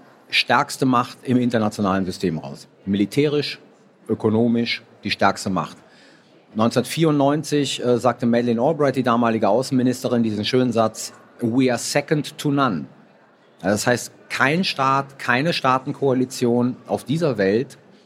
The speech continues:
ist in der Lage, die Machtfülle, die die Vereinigten Staaten haben, herauszufordern.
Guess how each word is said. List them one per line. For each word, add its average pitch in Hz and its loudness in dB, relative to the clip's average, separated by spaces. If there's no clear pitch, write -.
ist 120 -2
in 123 2
der 98 2
Lage, 110 0
die 107 0
Machtfülle, 151 0
die 110 2
die 113 0
Vereinigten 123 0
Staaten 107 0
haben, 101 0
herauszufordern. 92 -4